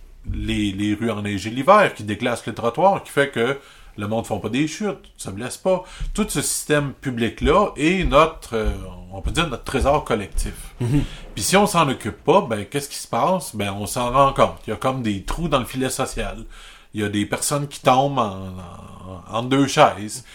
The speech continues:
Speaker 2: Mhm.
Speaker 1: Puis plus il y a des trous, puis plus il faut patcher, plus on, on se rend compte que finalement, ah,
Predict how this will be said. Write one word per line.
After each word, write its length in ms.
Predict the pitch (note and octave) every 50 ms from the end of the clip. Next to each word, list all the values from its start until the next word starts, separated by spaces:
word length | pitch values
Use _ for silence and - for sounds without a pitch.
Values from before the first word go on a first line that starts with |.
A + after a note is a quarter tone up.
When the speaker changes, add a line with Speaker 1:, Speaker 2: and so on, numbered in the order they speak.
| - -
Speaker 2:
Mhm. 180 | B2 A#2 A2+ A2
Speaker 1:
Puis 220 | G2 B2 B2+ B2 A#2
plus 540 | - - - C#3+ E3 F3+ F#3 F#3+ F#3 F3 E3
il 60 | C#3
y 40 | C3
a 140 | B2+ C3 B2+
des 220 | B2+ B2 B2 A#2+
trous, 400 | - - B2+ B2 B2+ C#3+ D3 C#3+
puis 140 | D3 - C3
plus 480 | - - - - C3 C3+ C3+ C#3 C3+ B2+
il 80 | A#2
faut 200 | G2+ - C3 B2
patcher, 760 | G#2+ - C3 B2 A#2+ A2+ G#2+ - - - C3 C#3+ E3 F#3 F3+ - - - - - - - _ _ _ _ _ _ _ _ -
plus 320 | - B2+ D3 F3 F#3+ F#3
on, 400 | E3+ C#3+ C3 A#2+ A2+ A2 G#2+ A2
on 60 | A2+
se 60 | A2+ -
rend 160 | C3 B2 A#2
compte 300 | - D3 E3 F3+ E3 -
que 120 | D3 C#3
finalement, 440 | B2 - - C#3 B2+ A#2+ A#2 A2+ A#2+
ah, 480 | C3+ E3+ F#3 - - D3 E3+ F3+ - -